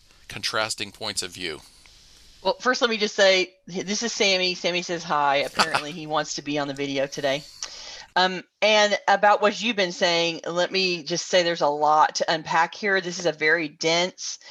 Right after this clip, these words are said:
Speaker 2: um, response to the conversation. This is why we pulled it out of the thing, because I think at the heart of this conversation are a couple of definitions of value that we introduced last week, but we didn't talk much about.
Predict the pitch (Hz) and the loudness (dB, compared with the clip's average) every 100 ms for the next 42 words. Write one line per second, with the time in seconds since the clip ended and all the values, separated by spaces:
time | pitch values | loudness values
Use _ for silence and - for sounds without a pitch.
0 | - - _ _ _ _ _ - 160 147 | -20 -20 _ _ _ _ _ -2 -2 -2
1 | 135 160 160 - 190 180 185 - 185 170 | -4 -4 -4 0 2 4 2 0 -6 -4
2 | 185 170 160 170 190 190 170 180 185 165 | -2 -2 0 0 0 0 -2 -4 -4 -2
3 | 165 156 156 160 156 147 - 185 170 160 | 4 6 6 2 -4 -6 -4 0 0 2
4 | 151 - 135 147 151 - 147 147 - 135 | 0 0 2 4 2 2 0 0 -8 -4
5 | 185 156 143 139 156 135 139 - - - | -2 0 -4 -6 -2 -2 -2 -6 -20 -20
6 | - - - 185 226 214 170 - - 175 | -20 -10 -6 -2 0 2 0 0 0 4
7 | 175 175 - - 165 156 151 160 156 - | 6 4 0 -2 2 2 0 -4 -6 -4
8 | - 160 151 208 202 - 156 147 139 147 | -4 -4 -2 -2 0 0 0 2 0 0
9 | - 175 170 160 165 170 202 202 196 160 | -2 -2 -2 -2 0 -2 -2 -4 -4 -4
10 | 151 175 214 196 151 143 139 - - - | 0 4 4 4 0 -8 -10 -16 -20 -20
11 | - - 165 185 160 196 196 190 185 185 | -8 0 0 0 -4 -2 -2 -4 -4 2
12 | 165 160 208 214 208 190 165 180 165 - | 2 0 -6 -6 0 0 0 -4 -6 -4
13 | 180 185 160 156 147 139 139 139 | -4 -2 -2 -4 -4 -4 -2 -4